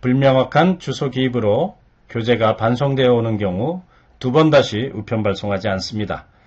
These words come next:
이럴 경우는 월 일 회 교육 진행 시 참여하시어 현장에서 수령해야 합니다. 입금이 확인되어야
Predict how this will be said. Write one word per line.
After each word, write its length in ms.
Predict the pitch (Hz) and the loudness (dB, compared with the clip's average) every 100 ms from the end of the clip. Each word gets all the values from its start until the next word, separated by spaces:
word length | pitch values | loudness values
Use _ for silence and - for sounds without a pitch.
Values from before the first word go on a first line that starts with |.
| _ _ | _ _
이럴 320 | 117 131 143 139 | -2 2 2 4
경우는 580 | 131 147 135 117 165 - _ _ _ | 2 4 2 2 0 -6 _ _ _
월 260 | - 117 120 | -2 2 2
일 160 | 113 110 | 0 0
회 220 | 113 120 | 0 0
교육 480 | 107 104 104 87 76 _ _ _ - | -4 -2 -2 -4 -8 _ _ _ -14
진행 300 | 101 107 104 | -6 -4 -4
시 420 | - 90 151 - _ _ _ _ | -6 -4 -4 -6 _ _ _ _
참여하시어 760 | - 147 143 143 131 - 107 78 - | -10 -4 2 2 2 0 -2 -4 -4
현장에서 680 | 131 135 139 131 110 139 | -2 2 2 2 2 0
수령해야 560 | 156 127 117 95 90 110 | -2 -4 -6 -4 -4 -4
합니다. 300 | 107 76 - - _ _ _ _ _ _ _ _ _ _ _ _ _ _ _ - | -6 -8 -16 -20 _ _ _ _ _ _ _ _ _ _ _ _ _ _ _ -8
입금이 640 | 127 - 175 156 151 208 - | -4 2 4 6 4 0 -2
확인되어야 880 | 147 139 131 117 110 104 139 190 | -2 0 2 4 4 4 2 0